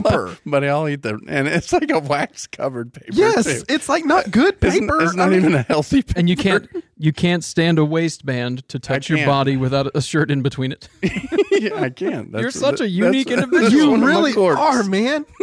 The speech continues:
Speaker 3: <laughs> I'm glad we're friends.
Speaker 1: I've, I've never, ever, I've, I've, okay, now I will tell you this. In my, like,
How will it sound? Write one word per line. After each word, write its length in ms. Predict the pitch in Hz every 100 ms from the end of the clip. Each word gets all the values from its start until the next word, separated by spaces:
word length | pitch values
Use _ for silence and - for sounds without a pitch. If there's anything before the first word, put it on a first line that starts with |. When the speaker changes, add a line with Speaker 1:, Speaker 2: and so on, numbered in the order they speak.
| - -
Speaker 3:
<laughs> 400 | _ _ _ _
I'm 140 | 196 254
glad 220 | 247 226
we're 120 | 214
friends. 580 | 208 247 240 160 123 - - _ - - _ _ -
Speaker 1:
I've, 240 | 262 208 247
I've 180 | 214 180
never, 520 | 185 220 254 202 196
ever, 260 | 180 196 190
I've, 120 | 185 196
I've, 140 | 151 208 -
okay, 240 | 156 127
now 220 | 104 143
I 120 | 147
will 120 | 202 190
tell 120 | 180
you 120 | 147
this. 200 | 147 117 - _ _ _
In 180 | 180 190
my, 360 | 185 160 147 135
like, 440 | 123 107 - -